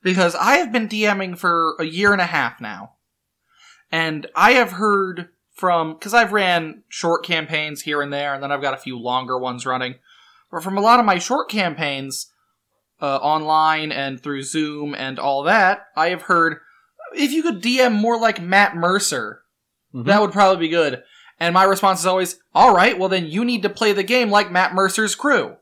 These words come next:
Speaker 2: Uh-huh.
Speaker 1: Because it is truly a feedback loop. If the party is high energy and high roleplay,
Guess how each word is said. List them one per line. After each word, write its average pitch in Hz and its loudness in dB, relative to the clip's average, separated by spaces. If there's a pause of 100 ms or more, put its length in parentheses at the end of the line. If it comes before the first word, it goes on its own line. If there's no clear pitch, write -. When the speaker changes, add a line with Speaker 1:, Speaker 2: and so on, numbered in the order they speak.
(220)
Speaker 2:
Uh-huh. 127 -8 (220)
Speaker 1:
Because 220 -2
it 247 -6
is 254 -4 (140)
truly 226 -4
a 185 -4
feedback 202 -4
loop. 127 -16 (460)
If 175 -8
the 165 -2
party 208 -2
is 143 -4 (160)
high 208 4
energy 202 -4
and 165 -6
high 180 0
roleplay, 175 -2